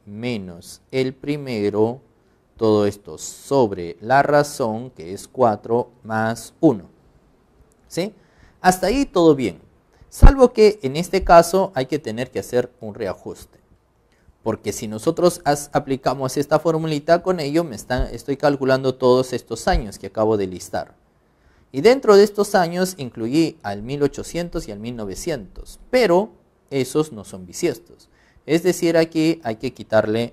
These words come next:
dos. Bueno, si hacemos la resta, dos mil dieciséis menos mil setecientos ochenta entre cuatro más uno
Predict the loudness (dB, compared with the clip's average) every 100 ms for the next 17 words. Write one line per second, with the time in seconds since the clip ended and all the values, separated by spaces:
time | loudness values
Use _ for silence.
0 | _ -20 -20 -18 -20 -20 -20 _ _ _
1 | _ -18 0 0 0 -10 -6 -4 -2 -2
2 | 4 4 4 0 -4 -4 -4 -6 -12 -12
3 | -16 -18 -14 -12 -8 -8 -8 -6 -6 -6
4 | -18 -20 -20 -18 -16 -14 -16 -16 -18 -18
5 | -18 -20 -18 -14 -14 -14 -20 -20 -20 0
6 | 0 0 -8 -18 -16 -10 -10 -12